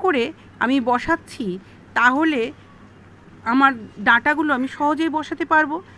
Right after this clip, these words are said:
কারণ যেহেতু এটা মাটি, সলিড মাটি রয়েছে, সেই জন্য এই মাটিটা তো শক্ত হয়ে রয়েছে, আর ডাঁটাগুলো নরম। আমি যদি বসাতে যাই, তাহলে ওটা কী হবে, দুমড়ে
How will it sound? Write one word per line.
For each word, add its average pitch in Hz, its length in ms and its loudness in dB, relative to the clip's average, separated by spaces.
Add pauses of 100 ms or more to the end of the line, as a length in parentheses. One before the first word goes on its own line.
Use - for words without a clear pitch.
(160)
কারণ 294 160 4 (220)
যেহেতু 285 320 0
এটা 339 120 4 (200)
মাটি, 269 320 4 (180)
সলিড 247 340 -2 (120)
মাটি 214 260 0 (100)
রয়েছে, 277 340 -6 (400)
সেই 262 240 -4
জন্য 277 160 -2 (440)
এই 247 80 -2 (640)
মাটিটা 269 280 2 (200)
তো 349 40 2 (140)
শক্ত - 260 2 (100)
হয়ে 349 160 4
রয়েছে, 330 260 0 (420)
আর 202 160 2
ডাঁটাগুলো 294 400 2 (120)
নরম। 294 260 2 (300)
আমি 208 180 0
যদি 226 120 -6 (100)
বসাতে 277 420 -4
যাই, 262 120 -4 (260)
তাহলে 214 220 0
ওটা 233 160 -6
কী 240 140 -8
হবে, 226 120 -6 (100)
দুমড়ে 254 300 0